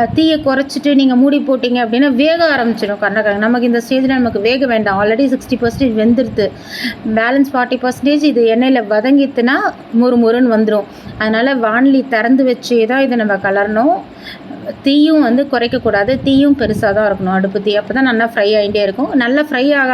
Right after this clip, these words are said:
ஆரம்பிச்சதுக்கப்புறம் வேணா இப்போ தீயை குறைச்சிக்கலாம். இப்போதைக்கு இது கொஞ்சம் தீ பெருசா தான் வச்சிருக்கேன் நானு. அவ்வளோதான், ஃப்ளேம் பெருசா வச்சு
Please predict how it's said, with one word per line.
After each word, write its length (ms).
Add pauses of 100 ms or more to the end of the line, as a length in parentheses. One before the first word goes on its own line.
ஆரம்பிச்சதுக்கப்புறம் 680
வேணா 180 (140)
இப்போ 200
தீயை 260
குறைச்சிக்கலாம். 520 (500)
இப்போதைக்கு 400
இது 80 (100)
கொஞ்சம் 360
தீ 80 (120)
பெருசா 380
தான் 140
வச்சிருக்கேன் 460
நானு. 180 (760)
அவ்வளோதான், 420 (640)
ஃப்ளேம் 320
பெருசா 360
வச்சு 180